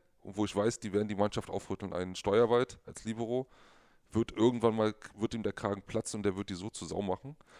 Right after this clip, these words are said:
dass die endlich mal aufwachen und auch dann auf ihre, auch wieder mal vernünftig oder auch wieder auf eine, auf eine Linie bringt.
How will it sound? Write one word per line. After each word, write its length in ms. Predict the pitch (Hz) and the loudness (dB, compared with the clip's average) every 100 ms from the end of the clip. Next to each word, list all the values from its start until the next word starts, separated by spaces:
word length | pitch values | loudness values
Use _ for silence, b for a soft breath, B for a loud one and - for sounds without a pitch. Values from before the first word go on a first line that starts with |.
| B | B
dass 140 | 101 - | -8 -4
die 100 | - | -4
endlich 200 | 107 104 | -4 -4
mal 80 | 82 | -2
aufwachen 480 | 110 - 104 151 - _ b b b | -2 0 -2 -2 -14 _ b b b
und 140 | 98 | -6
auch 100 | 90 | -4
dann 560 | - 101 101 98 95 - _ _ | 2 0 0 -4 -6 -10 _ _
auf 140 | 101 - | -8 -4
ihre, 640 | 104 98 90 90 90 87 - _ - | 0 2 2 2 0 -4 -12 _ -12
auch 160 | - | -6
wieder 140 | - 101 | 0 2
mal 240 | 101 92 - | 2 2 0
vernünftig 640 | 117 107 - - 107 - | -4 -4 -4 -4 -4 -4
oder 140 | 98 95 | 0 2
auch 180 | 95 104 | 0 0
wieder 120 | 98 | 0
auf 100 | 101 | 0
eine, 180 | 95 - | -4 -4
auf 120 | - | -4
eine 100 | 101 | -2
Linie 220 | 117 123 | 2 0
bringt. 400 | 98 120 185 - | 2 0 -2 -8